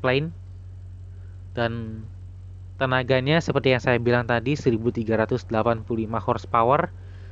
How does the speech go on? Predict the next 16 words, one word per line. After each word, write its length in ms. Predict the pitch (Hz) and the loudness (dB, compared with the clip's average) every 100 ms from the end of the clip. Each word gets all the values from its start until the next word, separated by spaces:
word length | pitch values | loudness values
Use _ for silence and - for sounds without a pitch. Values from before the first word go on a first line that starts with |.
| - - | -16 -2
sama 400 | 143 135 151 170 | 0 0 0 0
seribu 400 | - 151 143 151 | 0 -2 0 0
tiga 240 | 147 135 | 2 2
ratus 160 | 139 131 | 2 0
delapan 240 | 117 123 | 0 -2
puluh 240 | 117 120 | -2 -2
lima 240 | 117 123 135 | -2 -2 -2
Newton 240 | 127 123 | -4 -6
meter. 400 | 113 113 120 98 - - | -6 -4 -4 -4 -8 2
Power 240 | 135 135 - | 4 4 2
to 160 | 135 139 | 0 0
weight 80 | |
ratio-nya 640 | 127 131 123 147 131 147 147 | 2 2 2 2 2 0 0
one 480 | 113 120 123 131 113 | 2 2 2 -2 0
by 160 | 110 | 2
one. 480 | 107 110 107 90 - | 2 2 0 -2 -12